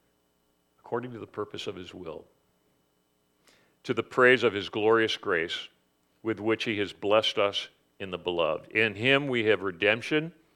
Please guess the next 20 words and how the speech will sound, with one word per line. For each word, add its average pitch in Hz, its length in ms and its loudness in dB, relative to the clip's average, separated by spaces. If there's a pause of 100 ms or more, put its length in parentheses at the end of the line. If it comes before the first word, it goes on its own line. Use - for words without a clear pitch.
(260)
through 104 180 -2
his 92 140 -6
blood, 101 360 6
the 107 60 -2
forgiveness 117 580 -2
of 98 120 -2
our 92 100 2
trespasses 113 720 0
according 117 440 -2
to 107 60 -4
the 98 100 -4
riches 104 320 -4
of 98 100 -2
his 87 200 -8
grace, 104 360 0
which 98 160 -6
he 101 120 -4
lavished 101 760 2
upon 85 360 -6
us 78 280 -10